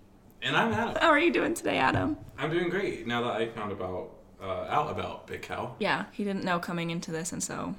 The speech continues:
Speaker 1: I think we should actually link Big Cow.
Speaker 2: A hundred percent. What if that was just our logo from now on? <laughs> Just Big
Speaker 1: Big
Speaker 2: Cow.
Speaker 1: Cow.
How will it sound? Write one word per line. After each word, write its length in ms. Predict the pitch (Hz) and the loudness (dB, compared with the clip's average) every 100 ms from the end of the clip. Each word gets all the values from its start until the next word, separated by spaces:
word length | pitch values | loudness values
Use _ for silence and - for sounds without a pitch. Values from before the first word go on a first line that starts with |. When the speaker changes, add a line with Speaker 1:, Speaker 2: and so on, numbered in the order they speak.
| - | -4
Speaker 1:
I 80 | |
think 160 | 120 185 | -4 -4
we 80 | 247 | -4
should 140 | 226 | -2
actually 480 | 160 160 156 135 113 - | -2 -2 -2 -4 -6 -8
link 460 | 101 101 104 98 98 - - | -8 -4 -4 -4 -8 -16 -12
Big 240 | - 92 92 - | -2 -2 -4 -12
Cow. 420 | - - - 117 - - - | -10 -6 -4 -4 -6 -14 -4
Speaker 2:
A 60 | - | 2
hundred 300 | 240 226 - | 6 6 6
percent. 380 | 220 247 185 208 | 4 4 4 6
What 100 | 262 | 6
if 60 | |
that 120 | 294 196 | 8 6
was 120 | 214 | 6
just 140 | 233 | 4
our 80 | 196 | 4
logo 280 | 180 175 165 | 4 6 4
from 160 | 170 170 | 4 8
now 60 | |
on? 320 | 175 - 320 - | 10 10 8 6
<laughs> 80 | |
Just 160 | 370 349 | 4 4
Big 80 | 233 | 6
Speaker 1:
Big 160 | 285 - | 4 8
Speaker 2:
Cow. 380 | 311 254 247 | 10 12 12
Speaker 1:
Cow. 80 | - | 8